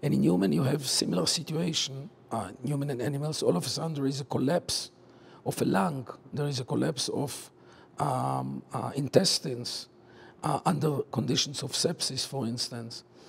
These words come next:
And the reason is that for some reason this was a weak point in the body. There was some alert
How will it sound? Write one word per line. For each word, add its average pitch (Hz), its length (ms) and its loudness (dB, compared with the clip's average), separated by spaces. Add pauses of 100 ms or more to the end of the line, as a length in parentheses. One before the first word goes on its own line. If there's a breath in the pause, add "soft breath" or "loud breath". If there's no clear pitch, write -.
(340 loud breath)
And 143 140 -2
the 135 120 4
reason 175 380 4
is 147 320 0
that - 320 -2
for 131 220 -4
some 180 260 0
reason 156 300 0
this - 180 -2
was 139 160 -2
a 135 60 -2
weak 131 340 -2
point 151 280 -2
in 151 100 -4
the 147 80 -2
body. 127 440 -2 (500 loud breath)
There - 80 0
was 139 200 4
some - 380 4
alert 147 600 4